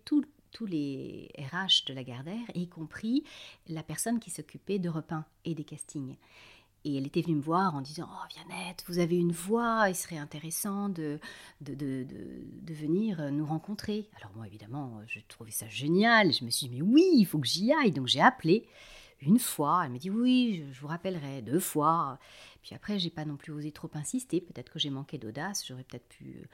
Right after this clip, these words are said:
insister davantage. Mais à un moment donné, peut-être aussi, c'était pas le moment. Donc, je suis restée avec l'idée qu'un jour, peut-être, je pourrais faire de la radio. Et puis, le temps est passé. Jusqu'au confinement, où là, je me suis dit, « Bon, bah là, il faut plus reculer. Il est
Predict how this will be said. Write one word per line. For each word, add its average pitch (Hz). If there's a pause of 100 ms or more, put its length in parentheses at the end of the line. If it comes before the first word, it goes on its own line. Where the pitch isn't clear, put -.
(220)
insister -
davantage. 247
Mais 220 (560)
à 147
un -
moment 156
donné, 160
peut-être 139
aussi, 135
c'était -
pas 139
le 139
moment. 143 (580)
Donc, 285
je 190
suis 294
restée 247
avec 165
l'idée 165
qu'un 147
jour, 170 (160)
peut-être, 151 (140)
je -
pourrais 107
faire 170
de 156
la 143
radio. 165 (800)
Et -
puis, 165
le 139
temps 139
est 135
passé. 139 (260)
Jusqu'au -
confinement, 127 (1120)
où 196
là, 190
je 208
me 156
suis 160
dit, « 180
Bon, 156
bah 107
là, 151
il 147
faut -
plus -
reculer. 156 (420)
Il 202
est 165